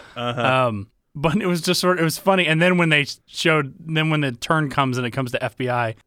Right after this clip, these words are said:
Speaker 2: then he was like, "Okay, fine, okay, all right, I'm all right with this."
Speaker 1: <laughs> He, he was inve-, they, they duped him good.
Speaker 2: They did. They duped him. They, he was invested.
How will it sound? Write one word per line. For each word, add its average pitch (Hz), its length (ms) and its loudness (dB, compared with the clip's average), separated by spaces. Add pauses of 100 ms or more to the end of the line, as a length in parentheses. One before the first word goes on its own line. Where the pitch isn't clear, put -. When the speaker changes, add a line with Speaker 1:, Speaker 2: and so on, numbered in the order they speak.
Speaker 2:
then 151 240 4
he 170 60 4
was 147 120 2
like, 131 180 0
"Okay, 117 480 -2 (320)
fine, - 380 -10 (100)
okay, 113 260 -4 (320)
all 123 80 0
right, 117 140 -2
I'm 120 100 -2
all 123 120 0
right 113 140 -4
with 104 140 -10
this." - 280 -14
Speaker 1:
<laughs> - 60 -20 (920)
He, 220 220 4
he 233 200 4
was 240 160 4
inve-, 170 340 2
they, 233 160 2
they 147 380 -2
duped 170 320 -2
him 120 140 -6
good. 147 240 0
Speaker 2:
They 190 140 4
did. 165 300 2
They 151 140 0
duped 147 280 -2
him. 127 100 -2
They, 151 140 2
he 151 160 -2
was 180 140 0
invested. 135 460 -2